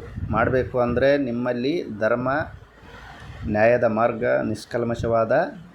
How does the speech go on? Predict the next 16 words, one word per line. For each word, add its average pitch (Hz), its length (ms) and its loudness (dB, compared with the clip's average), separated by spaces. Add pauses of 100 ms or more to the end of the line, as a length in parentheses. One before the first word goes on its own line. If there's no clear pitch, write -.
(140)
ಮನಸ್ಸು 120 340 -2
ಅನ್ನೋದು 117 300 0
ನಿಮ್ಮ 117 260 0
ಹತ್ರ - 160 -4 (120)
ಇರಬೇಕು. 117 360 -2 (580)
ಆಮೇಲೆ 131 380 4 (360)
ನಿಮ್ಮ 123 180 0 (140)
ಎದುರಾಳಿ 127 380 4 (100)
ಶತ್ರು 123 340 -4
ಯಾರು 120 300 4
ಇರ್ತಾರೆ, 117 340 -2 (1400)
ಅವನು, 117 300 4 (1500)
ಅವನಲ್ಲಿ 127 420 4 (120)
ಅಧರ್ಮ, 127 360 4 (220)
ಅನ್ಯಾಯ, 123 360 0 (1120)
ದೌರ್ಜನ್ಯದ 120 600 2